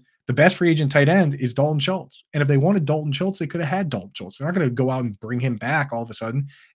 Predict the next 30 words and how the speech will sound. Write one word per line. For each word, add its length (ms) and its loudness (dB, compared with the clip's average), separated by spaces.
After 260 0
that, 160 6
it's 140 -2
like 240 -4
Hunter 260 -2
Henry 480 2
and, 220 2
and 100 -2
Gerald 320 4
Everett 300 4
and 100 -2
Noah 160 0
Fant. 320 -6
Those 140 2
are 40 -2
kinda 180 2
lateral 480 0
moves. 500 -4
So 420 2
do 220 4
you 160 2
go 180 2
out 360 -2
and 120 -4
make 240 0
a 380 -2
lateral 420 0
move 320 2
for 220 -2
an 100 -8